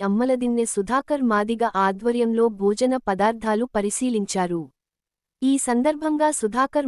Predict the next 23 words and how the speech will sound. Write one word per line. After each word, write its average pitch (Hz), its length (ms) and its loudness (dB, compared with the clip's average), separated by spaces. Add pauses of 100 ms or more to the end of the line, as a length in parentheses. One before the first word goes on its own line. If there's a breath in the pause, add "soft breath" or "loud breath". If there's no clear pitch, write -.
మాట్లాడుతూ, 220 600 0 (140)
ప్రొద్దుటూరు 269 540 0 (100)
పట్టణంలోని 226 800 2
వసంతపేట 254 720 0 (100)
మున్సిపల్ 269 600 -2
హైస్కూల్లో 220 600 0 (140)
మధ్యాహ్న 233 540 -2 (140)
భోజనం 262 420 2 (100)
వికటించి 240 500 -2 (120)
పది 202 240 0
మంది 262 320 2
విద్యార్థులకు 233 800 0
వాంతులు 226 440 0 (100)
అయి 214 140 0 (160)
ఆసుపత్రి 294 480 -4 (120)
పాలైన 247 400 2 (100)
సంఘటన 254 500 0 (120)
దృష్టిలో 262 400 -2 (120)
ఉంచుకొని 226 480 0 (120)
ఈ 226 40 0 (100)
హైస్కూలును 254 640 0 (140)
పరిశీలించడం 240 720 0 (100)
జరిగిందని 220 560 -2